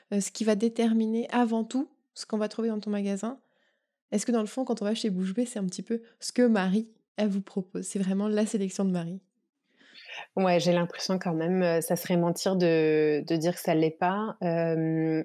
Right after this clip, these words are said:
Speaker 2: il y a des fournisseurs avec qui j'ai arrêté de travailler tout simplement parce que quand j'ouvrais les boîtes, il y avait plein de sirop mousse. Ça, c'est bête, mais le produit était top, heu, c'était super sympa en termes de design, et cetera, mais c'était, heu,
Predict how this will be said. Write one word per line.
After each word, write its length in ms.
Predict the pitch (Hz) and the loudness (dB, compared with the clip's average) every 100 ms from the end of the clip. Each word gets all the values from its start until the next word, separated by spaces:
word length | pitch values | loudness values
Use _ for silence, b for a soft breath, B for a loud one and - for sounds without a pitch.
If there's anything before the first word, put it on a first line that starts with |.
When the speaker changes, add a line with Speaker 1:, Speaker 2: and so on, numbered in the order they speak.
| - | -2
Speaker 2:
il 100 | 175 | 0
y 40 | |
a 60 | 165 | 2
des 120 | 170 | 0
fournisseurs 440 | - 180 160 202 | 0 0 0 0
avec 160 | 196 180 | 0 -2
qui 140 | - | -2
j'ai 100 | 190 | 0
arrêté 240 | 170 156 185 | 0 0 -2
de 60 | |
travailler 520 | - - 165 160 170 190 | -4 -2 0 2 2 -2
tout 100 | - | -4
simplement 480 | 180 170 170 180 | -4 -2 0 0
parce 240 | 185 160 - | -2 -4 -4
que 100 | 180 | -6
quand 200 | 180 180 | -2 0
j'ouvrais 360 | 165 165 170 180 | 0 0 0 2
les 120 | 165 | 2
boîtes, 280 | 156 175 - | 2 0 0
il 40 | 160 | -2
y 20 | |
avait 80 | 143 | -2
plein 160 | 180 | -2
de 40 | 170 | -2
sirop 260 | - 170 | 0 0
mousse. 320 | 170 160 - - - B B B B B | 2 0 -4 -10 -16 B B B B B
Ça, 200 | - 180 | -4 -2
c'est 160 | 180 | 0
bête, 260 | 156 190 - | 0 0 2
mais 280 | 175 156 160 | 2 4 2
le 120 | 165 | 0
produit 360 | 160 180 160 196 | 0 -2 0 0
était 220 | 190 160 | 0 -2
top, 200 | - 196 226 - | 0 0 0 -2
heu, 680 | 160 156 156 151 151 147 147 | 0 2 2 2 0 0 -4
c'était 540 | - - 160 151 147 | -8 -6 -2 0 0
super 300 | 143 - 180 | -2 -4 -4
sympa 280 | - 175 180 | -2 -2 0
en 80 | 180 | 0
termes 200 | 180 160 | 0 0
de 60 | 156 | 0
design, 580 | 156 170 175 180 185 170 | 0 0 2 2 2 0
et 60 | 156 | -2
cetera, 560 | 165 - 160 165 196 | -6 -4 -2 0 -2
mais 300 | - 170 175 190 | 0 0 2 0
c'était, 500 | - 180 165 160 156 | -4 -4 0 2 2
heu, 240 | 156 151 | 0 -2